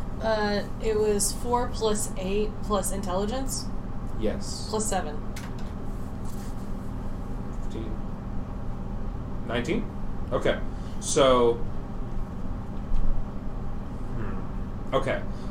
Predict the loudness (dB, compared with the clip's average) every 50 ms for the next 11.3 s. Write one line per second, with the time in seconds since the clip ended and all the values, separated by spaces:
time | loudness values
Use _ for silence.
0 | -4 -4 -2 -2 0 2 4 6 6 6 6 6 4 2 0 -2 -4 -4 -4 -4
1 | -4 -4 -6 -6 -4 -4 -4 -4 -6 -6 -4 -4 -4 -4 -4 -4 -4 -4 -4 -4
2 | -4 -4 -4 -4 -4 -4 -4 -4 -6 -6 -6 -6 -6 -6 -4 -4 -4 -4 -2 -2
3 | -4 -4 -2 -2 -2 -4 -4 -4 -4 -4 -4 -6 -6 -4 -4 -4 -2 -4 -4 -4
4 | -4 -4 -2 -2 -2 -2 -2 -2 -4 -4 -4 -4 -2 -2 -4 -4 -4 -4 -4 -4
5 | -4 -4 -2 0 2 2 2 2 2 4 4 6 6 6 6 4 2 0 0 0
6 | 0 0 0 -2 -2 -2 0 2 2 2 2 2 0 -2 -2 -4 -4 -4 -6 -6
7 | -6 -6 -6 -4 -4 -4 -4 -4 -2 -2 0 0 4 6 6 6 8 8 8 6
8 | 6 4 2 2 0 0 0 -2 -2 -2 -2 -2 -2 -2 -2 -2 -2 0 4 4
9 | 4 4 4 2 0 0 0 0 0 0 2 2 0 0 0 0 0 0 0 0
10 | 0 0 0 0 2 2 0 0 0 -2 -2 -2 -2 -2 -2 -2 -2 -2 -2 -2
11 | 0 0 -2 -2 -2 -2